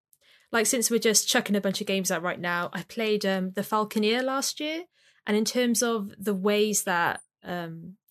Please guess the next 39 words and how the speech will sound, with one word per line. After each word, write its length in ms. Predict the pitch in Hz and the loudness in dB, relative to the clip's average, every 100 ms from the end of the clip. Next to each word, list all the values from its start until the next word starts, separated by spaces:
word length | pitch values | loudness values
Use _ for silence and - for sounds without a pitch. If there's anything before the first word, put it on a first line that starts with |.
| - | 0
it's 160 | 226 | 2
kind 140 | - 277 | 4 4
of 60 | |
the 60 | 208 | 4
same 300 | - 190 180 | 4 2 0
setup 320 | - 160 160 | 0 -2 -4
as 120 | 175 | -6
Airborne 280 | 170 165 175 | -6 -6 -8
Kingdom, 280 | 190 180 170 | -4 -4 -4
except 340 | 185 - - | -6 -6 -8
for, 380 | - 175 175 175 - | -6 -4 -2 -4 -4
um, 340 | 165 160 170 _ _ - | -8 -10 -16 _ _ 0
a 80 | 208 | 4
land 400 | 208 185 180 - | 6 6 2 -2
has 200 | 185 - | -2 -2
been 280 | 180 170 170 | -2 -6 -6
flooded 680 | - 214 190 165 165 151 - | 2 4 4 2 -4 -6 -14
with, 240 | 180 185 165 | -6 -6 -4
um, 360 | 170 165 160 - | -4 -6 -8 -2
an 100 | 180 | 2
immense 320 | 185 180 - | 2 2 4
sea, 400 | - 233 175 160 | 4 4 2 0
leaving 460 | 175 185 175 175 - | -2 -2 -4 -6 -6
a 60 | 190 | -2
lot 140 | 180 | -2
of 160 | 180 - _ | -2 -6 _
kingdoms 480 | - 196 185 175 156 | -2 0 0 -2 -2
disjointed 460 | 190 - 190 180 - | -4 -2 -2 -2 -6
from 140 | 175 | -10
each 140 | 165 | -6
other. 260 | 180 170 170 - - - - | -6 -6 -8 -14 -20 -4 2
But 140 | 202 | 6
they 140 | 226 - | 6 6
all 140 | 226 | 4
have 280 | 220 196 - | 2 -2 -2
beef 360 | 190 262 294 - | 0 2 0 2
with 220 | 277 254 | 2 4
one 140 | 285 | 2
another 380 | 294 294 302 370 | 2 -2 -4 -4